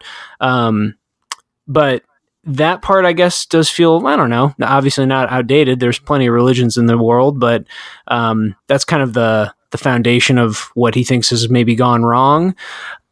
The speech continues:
Otherwise, though, I think this holds up pretty well if you ignore, like you mentioned, some of the history of architecture. It did remind me of the murder essay, The Satire, because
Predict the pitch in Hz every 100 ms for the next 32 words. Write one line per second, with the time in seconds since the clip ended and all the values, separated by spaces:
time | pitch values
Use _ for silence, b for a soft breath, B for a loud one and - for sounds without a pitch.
0 | - - - 254 269 208 156 143 143 131
1 | 143 143 139 135 131 - - 156 156 151
2 | 143 - 240 240 190 - 165 160 151 127
3 | - - 214 226 185 151 180 214 262 240
4 | 208 139 147 139 131 139 139 135 131 127
5 | 135 131 156 147 131 135 127 131 123 -
6 | 143 143 127 127 120 113 107 b b b
7 | - 156 - 139 135 123 131 123 127 139
8 | 156 143 - 160 170 B B B - 165
9 | 269 294 240 220 233 202 151 143 139 127
10 | 123 131 135 135 123 135 - 139 131 127
11 | 123 - 131 135 131 120 120 117 123 120
12 | 139 127 123 -